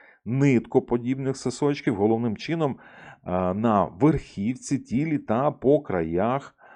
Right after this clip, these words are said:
е, язика. Форма грибоподібних сосочків округла, до основи вони звужуються. Вільна поверхня їх, е, абсолютно гладка.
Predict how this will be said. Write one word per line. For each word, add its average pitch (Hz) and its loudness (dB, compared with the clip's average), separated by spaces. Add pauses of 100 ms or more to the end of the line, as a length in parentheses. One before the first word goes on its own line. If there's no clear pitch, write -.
(260)
е, 90 0
язика. 107 -2 (800)
Форма 180 4
грибоподібних 135 0
сосочків 175 -2
округла, 131 2
до 131 4
основи 139 4
вони 104 -2 (280)
звужуються. 95 -4 (640)
Вільна 143 2
поверхня 117 2
їх, 117 -4
е, - -20 (800)
абсолютно 120 -2 (200)
гладка. 104 -2